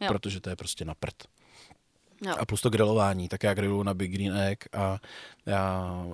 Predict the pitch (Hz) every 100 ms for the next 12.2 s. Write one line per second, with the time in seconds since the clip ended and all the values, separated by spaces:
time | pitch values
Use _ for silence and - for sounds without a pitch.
0 | - 85 90 90 95 95 95 92 92 87
1 | 87 95 - 127 135 - - - - _
2 | - 92 - - - 104 101 98 107 110
3 | 107 110 95 - 87 78 _ - 214 107
4 | 202 220 - 113 117 110 98 107 101 101
5 | 87 98 95 101 101 98 98 104 98 -
6 | 104 98 101 101 92 85 90 90 90 90
7 | - 101 - 92 80 - - - 226 220
8 | 190 202 _ _ _ _ _ _ _ _
9 | _ 110 107 107 - _ _ 113 107 -
10 | - 117 110 - - 101 110 - 98 87
11 | 87 85 82 92 85 85 82 80 78 -
12 | 196